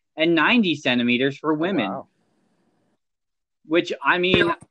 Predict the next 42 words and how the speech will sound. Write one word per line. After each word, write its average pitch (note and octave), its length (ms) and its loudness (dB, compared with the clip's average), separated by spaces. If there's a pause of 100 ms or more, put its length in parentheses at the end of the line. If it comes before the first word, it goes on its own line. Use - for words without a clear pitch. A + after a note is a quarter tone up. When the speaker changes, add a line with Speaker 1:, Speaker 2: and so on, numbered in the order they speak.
Speaker 1:
I E3 200 2
feel G3+ 260 0
like F#3+ 240 2
I D#3 160 2
know F#3 220 0
people F3 380 0
who E3 60 4
are D3+ 80 2
pretty E3+ 220 -2
close E3 180 4
Speaker 2:
You F#3 60 6
Speaker 1:
to F#3 60 6
Speaker 2:
know, F#3 80 6
Speaker 1:
that. F3 240 4 (100)
Speaker 2:
I F3 100 4
would G3+ 160 2
say G#3 260 2
that C#3 140 4
I C3+ 180 4
would C#3+ 180 -2
probably B2 280 -4
be C3+ 120 -8
illegal. C#3+ 420 -8 (2250)
Speaker 1:
I, D#3 220 2 (120)
I D#3 120 2
mean, F#3+ 200 2
you'd G#3 160 2
be F#3 140 2
pushing A3 480 0
it, D#3+ 160 2
that's F3 200 0
Speaker 2:
You F3 60 0
Speaker 1:
for E3+ 60 2
Speaker 2:
know, B2 60 2
I A#2+ 40 2
Speaker 1:
sure. G3+ 240 4
Speaker 2:
just A2+ 140 -8
have B2+ 120 -8
to - 160 -20
start A2 240 -8
doing, A2 240 -10
like, G2 140 -12